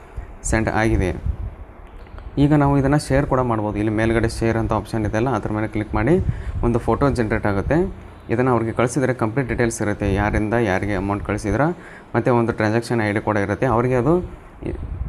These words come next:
ಇನ್ಸ್ಟಂಟಾಗಿ ಕ್ರಿಯೇಟ್ ಆಗಿಲ್ಲ ಅಂದ್ರೆ ಅವ್ರ ಬ್ಯಾಂಕಿಗೆ ಹೋಗಿ ಈ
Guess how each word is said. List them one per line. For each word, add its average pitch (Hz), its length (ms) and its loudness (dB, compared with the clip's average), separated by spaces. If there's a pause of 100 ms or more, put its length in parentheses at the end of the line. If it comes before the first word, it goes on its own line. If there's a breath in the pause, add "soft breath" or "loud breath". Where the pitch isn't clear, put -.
ಇನ್ಸ್ಟಂಟಾಗಿ 127 500 0
ಕ್ರಿಯೇಟ್ 117 280 0
ಆಗಿಲ್ಲ 117 200 2
ಅಂದ್ರೆ 143 160 0 (460)
ಅವ್ರ 110 140 0 (100)
ಬ್ಯಾಂಕಿಗೆ 113 440 2
ಹೋಗಿ 113 220 2 (140)
ಈ - 20 4